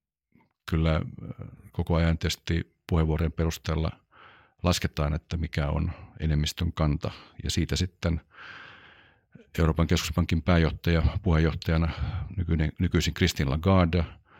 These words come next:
aikaisemmin Mario Draghi, niin puheenjohtaja sitten vetää, vetää johtopäätökset, ja sitten käydään niin monta kierrosta, kun on tarvis, että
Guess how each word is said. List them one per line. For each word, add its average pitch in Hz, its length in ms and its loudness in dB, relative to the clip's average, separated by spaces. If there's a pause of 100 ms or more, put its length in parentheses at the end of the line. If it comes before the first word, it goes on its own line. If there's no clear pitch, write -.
(960)
aikaisemmin 82 420 2
Mario 80 320 4
Draghi, 82 400 2 (220)
niin 80 320 0 (560)
puheenjohtaja 80 440 2
sitten - 280 -2
vetää, 80 560 0
vetää 82 240 0
johtopäätökset, 78 800 -2
ja 78 140 0 (640)
sitten - 240 -2
käydään 90 240 6
niin 95 120 6
monta 87 200 2
kierrosta, 85 480 2
kun 85 540 0 (120)
on 85 240 0
tarvis, 82 360 2
että - 220 -14